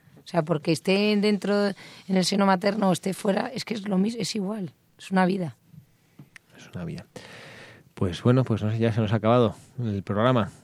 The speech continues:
Speaker 2: La verdad es que ha sido una, una gozada y yo he disfrutado muchísimo escuchándoos a todos vosotros, escuchando a Teresa y reflexionando con este, con este gran hombre, Jerome Lejeune, que amigo de San Juan Pablo segundo. En el cielo se habrán reencontrado los dos.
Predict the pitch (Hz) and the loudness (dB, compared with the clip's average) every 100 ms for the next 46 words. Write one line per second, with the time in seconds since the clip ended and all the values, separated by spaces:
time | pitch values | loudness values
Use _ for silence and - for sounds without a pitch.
0 | - 113 110 98 95 98 104 - 104 101 | -16 -12 -10 -6 -4 -4 -6 -2 2 2
1 | 101 98 92 98 101 92 95 - 101 113 | 2 0 0 0 0 2 0 0 0 0
2 | 123 95 92 90 95 95 98 - 110 98 | -2 -4 -2 -2 0 0 0 -4 -2 -2
3 | 95 98 113 - 135 151 110 - - 95 | -2 -2 -4 -2 -2 -2 -6 -8 -6 -2
4 | 92 95 92 92 92 101 85 139 - - | -2 -2 -2 -2 -2 -4 -4 -6 -6 -12
5 | 95 95 92 90 87 87 87 92 104 127 | -12 -8 -6 -4 -2 -4 -4 -4 -2 -2
6 | 135 - - - - _ - 98 95 - | -2 -6 -20 -20 -20 _ -6 -4 -4 -4
7 | 92 101 101 104 98 - 98 95 - 104 | -4 0 2 2 2 0 -2 -2 0 2
8 | 98 92 90 95 92 107 - 104 104 104 | 2 0 -4 -2 0 0 0 2 4 4
9 | 98 92 92 95 101 92 95 90 92 90 | 2 0 0 0 0 0 0 -2 -4 -6
10 | 87 82 - - - - - 98 104 104 | -4 -6 -8 -20 -20 -18 -6 0 2 2
11 | 107 104 - 104 95 107 110 107 104 113 | 2 0 0 0 2 2 4 4 4 2
12 | 107 87 85 98 92 92 107 104 101 107 | 2 0 -4 -4 -2 0 0 2 2 2
13 | 104 101 95 92 95 95 87 - 95 90 | 2 2 0 0 0 0 -2 -4 -6 -4
14 | 87 - | -6 -10